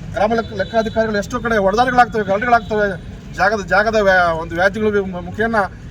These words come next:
ನಮ್ಮ ಅಧಿಕಾರಿಗಳು ಎಷ್ಟೋ ಕಡೆ ಹಲ್ಲೆಗಳಾಗಿದ್ದಾವೆ ಮತ್ತು ಪ್ರಾಣಹಾನಿಗಳಾಗಿದ್ದಾವೆ. ಅವ್ರು ಏನು ಕೇಳಿದ್ದಾರೆ, ಅಟ್ಲೀಸ್ಟ್ ಒಂದು ಆ ಪ್ರಾಣ ಹಾನಿ ಆಗಿರ್ತಕ್ಕಂಥ ಕುಟುಂಬಕ್ಕೆ ಐವತ್ತು ಲಕ್ಷ ಪರಿಹಾರ, ಅವ್ರೇನು ಐದು ಕೋಟಿ ಕೇಳಿದಾರ? ಕನಿಷ್ಠವಾಗಿರ್ತಕ್ಕಂಥ ಇಪ್ಪತ್ಮೂರು ಬೇಡಿಕೆಗಳು ಒಂದು ಗಂಟೆಯಲ್ಲಿ ಪಾಸ್ ಮಾಡ್ತಕ್ಕಂಥ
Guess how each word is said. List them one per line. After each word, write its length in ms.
ನಮ್ಮ 200
ಅಧಿಕಾರಿಗಳು 440
ಎಷ್ಟೋ 180
ಕಡೆ 160
ಹಲ್ಲೆಗಳಾಗಿದ್ದಾವೆ 680
ಮತ್ತು 160
ಪ್ರಾಣಹಾನಿಗಳಾಗಿದ್ದಾವೆ. 880
ಅವ್ರು 180
ಏನು 140
ಕೇಳಿದ್ದಾರೆ, 360
ಅಟ್ಲೀಸ್ಟ್ 540
ಒಂದು 360
ಆ 220
ಪ್ರಾಣ 260
ಹಾನಿ 180
ಆಗಿರ್ತಕ್ಕಂಥ 460
ಕುಟುಂಬಕ್ಕೆ 440
ಐವತ್ತು 220
ಲಕ್ಷ 140
ಪರಿಹಾರ, 360
ಅವ್ರೇನು 300
ಐದು 140
ಕೋಟಿ 180
ಕೇಳಿದಾರ? 320
ಕನಿಷ್ಠವಾಗಿರ್ತಕ್ಕಂಥ 880
ಇಪ್ಪತ್ಮೂರು 500
ಬೇಡಿಕೆಗಳು 420
ಒಂದು 200
ಗಂಟೆಯಲ್ಲಿ 420
ಪಾಸ್ 200
ಮಾಡ್ತಕ್ಕಂಥ 540